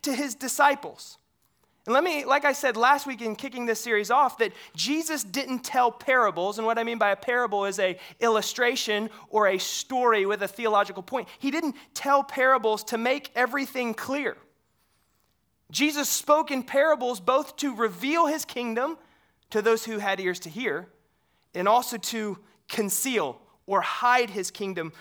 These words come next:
for those who didn't have ears to hear. You see, what Jesus was doing in this parable and the others that he teaches is to provoke the imagination,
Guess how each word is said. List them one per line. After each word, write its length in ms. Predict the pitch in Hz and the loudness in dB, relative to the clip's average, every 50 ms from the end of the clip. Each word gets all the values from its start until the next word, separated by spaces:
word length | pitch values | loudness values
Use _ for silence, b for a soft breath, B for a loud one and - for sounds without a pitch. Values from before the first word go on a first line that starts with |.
| B B B | B B B
for 120 | - 185 180 | -6 -6 -4
those 400 | 165 202 214 220 214 214 - - | -2 0 2 2 2 0 -2 -8
who 220 | 214 185 185 180 180 b b b b b b | -8 -6 -8 -8 -10 b b b b b b
didn't 280 | 139 220 240 240 220 | -6 -6 -4 -2 -2
have 200 | 190 180 165 147 | -2 -2 -4 -4
ears 320 | 151 151 151 143 135 - - | -4 -4 -4 -4 -6 -8 -10
to 120 | - 156 147 | -12 -14 -12
hear. 320 | 151 151 135 110 98 - _ _ _ _ _ _ _ _ _ _ _ _ _ _ _ - | -10 -10 -10 -10 -12 -16 _ _ _ _ _ _ _ _ _ _ _ _ _ _ _ -8
You 80 | 220 214 | -6 -4
see, 140 | - 262 | -2 0
what 180 | 247 262 233 185 | 2 2 2 2
Jesus 420 | 165 190 277 285 294 269 285 - | 0 -2 -2 -2 -2 -2 -4 -4
was 160 | 262 247 220 175 | -4 -4 -6 -4
doing 400 | 160 233 269 269 269 262 247 233 | -4 -2 -2 0 0 0 0 0
in 180 | 233 233 226 | 0 0 0
this 180 | 254 262 247 - | 0 -4 -4 -4
parable 500 | - - 269 254 262 262 220 233 226 214 | -4 0 2 4 4 4 4 2 2 2
and 100 | 220 220 | 0 -2
the 120 | 220 208 | 0 2
others 260 | 233 254 240 247 226 | 0 0 0 -2 -6
that 140 | - 220 208 | -6 -8 -8
he 120 | 180 226 214 | -8 -10 -10
teaches 420 | - - 277 269 - 240 233 - | -6 -6 -6 -4 -4 -6 -8 -6
is 20 | |
to 160 | - 240 202 B B B B B B | -2 -4 -4 B B B B B B
provoke 520 | - 247 202 175 185 247 269 294 - - | -2 -2 0 2 2 4 4 4 2 -2
the 160 | 214 247 240 | -6 -2 0
imagination, 800 | 226 226 233 233 226 226 - 214 214 220 240 247 - - 160 127 | 2 4 4 6 4 4 2 2 2 2 2 2 0 -4 -6 -8